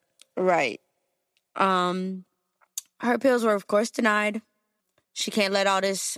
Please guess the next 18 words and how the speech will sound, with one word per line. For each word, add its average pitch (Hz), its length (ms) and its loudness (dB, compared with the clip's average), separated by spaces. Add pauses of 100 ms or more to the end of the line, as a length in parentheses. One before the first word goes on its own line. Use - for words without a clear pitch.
(140)
anger 202 320 0
and 202 100 0
disappointment 196 600 -2
hold 190 200 2
her 185 140 0
back. 196 320 0 (480)
She 208 320 -6
been 190 180 -2
in 190 120 2
the 185 80 0
prison 180 340 0
working, 190 460 -2 (1000)
staying 196 360 0
to 214 100 0
herself, 202 560 0
taking 190 320 -2
classes 185 760 -2
like 175 480 -4